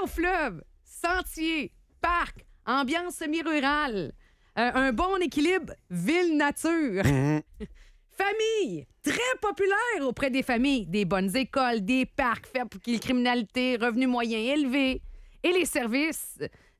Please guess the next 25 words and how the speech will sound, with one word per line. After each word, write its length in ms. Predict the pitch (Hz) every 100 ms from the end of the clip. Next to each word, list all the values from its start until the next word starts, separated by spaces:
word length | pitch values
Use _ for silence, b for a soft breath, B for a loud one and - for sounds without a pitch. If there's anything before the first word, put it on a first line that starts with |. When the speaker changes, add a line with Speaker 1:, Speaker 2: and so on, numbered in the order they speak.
| 196
Speaker 1:
ben, 140 | 247
on 120 | 247 247
a 40 |
plein 220 | - 285
de 60 | 285
services 400 | 262 226 269 269
avec, 260 | 214 208
euh, 260 | 214 208 202
des 280 | 202 220 214
axes 240 | 233 -
routiers, 460 | 220 208 - 240 233
la 140 | 214
quarante, 540 | - 247 220 233 233 226
les 120 | 220
commodités 480 | 226 214 196 - 233
de 20 |
Cap-Rouge, 500 | 254 - 233 247 226
l'ancienne 380 | 220 202 208 196
Lorette, 480 | 226 208 208 214 226
un 100 | 190
parc 280 | 202 -
industriel. 480 | 196 180 180 269 156
Speaker 2:
Ben 200 | 110 104
oui, 40 | 107
Saint-Augustin 640 | 110 131 139 113 180 220